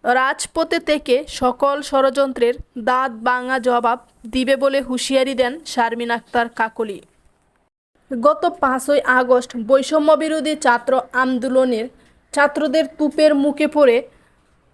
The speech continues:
বাংলাদেশের প্রধানমন্ত্রী শেখ হাসিনা পদত্যাগ করেন। এরপর থেকে সারা বাংলাদেশে বিভিন্ন বিশৃঙ্খলা, হামলা, ভাঙচুর সৃষ্টি হয়। এর প্রতিবাদে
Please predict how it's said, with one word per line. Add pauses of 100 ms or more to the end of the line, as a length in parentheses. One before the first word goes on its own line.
বাংলাদেশের
প্রধানমন্ত্রী
শেখ
হাসিনা
পদত্যাগ
করেন। (520)
এরপর
থেকে
সারা
বাংলাদেশে
বিভিন্ন
বিশৃঙ্খলা, (460)
হামলা,
ভাঙচুর (500)
সৃষ্টি
হয়। (680)
এর
প্রতিবাদে